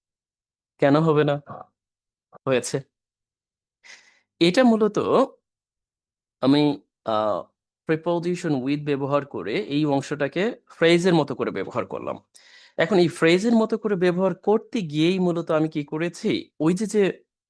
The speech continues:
আহ, প্রেজেন্ট পারফেক্ট ফর্ম, তার যে ইয়া ফর্মটা, এই যে have, এটাকে আমি উইথড্র করে দিয়েছি। আচ্ছা, উইথড্র করে দেয়া সত্ত্বেও এটা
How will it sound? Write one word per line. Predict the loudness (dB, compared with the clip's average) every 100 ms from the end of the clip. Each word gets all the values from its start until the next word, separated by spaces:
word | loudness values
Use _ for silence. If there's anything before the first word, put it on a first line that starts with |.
| _ _ _ -20 -4
আহ, | 2 4 2
প্রেজেন্ট | 0 -2 2
পারফেক্ট | 0 0 -4 -6
ফর্ম, | -2 0 0 -4 -12 _ _ _ _
তার | 2 4 4 2 -2
যে | -4 -4
ইয়া | -4 -2 -2
ফর্মটা, | 0 0 0 -2 -2 -4 -6
এই | -6
যে | -4 -4 -2
have, | 0 2 0 -8 -8
এটাকে | -6 -2
আমি | -2 -4
উইথড্র | -4 -6 -4 -6
করে | -4 -8
দিয়েছি। | -8 -10 -10 -14 -16 _ _ _ _ _ _ _ _ _ _
আচ্ছা, | -2 0 -2 -4 _ _ -2
উইথড্র | 0 2 0
করে | 0
দেয়া | 2 2
সত্ত্বেও | 2 2 0 0 2 2 2
এটা | 2 2 2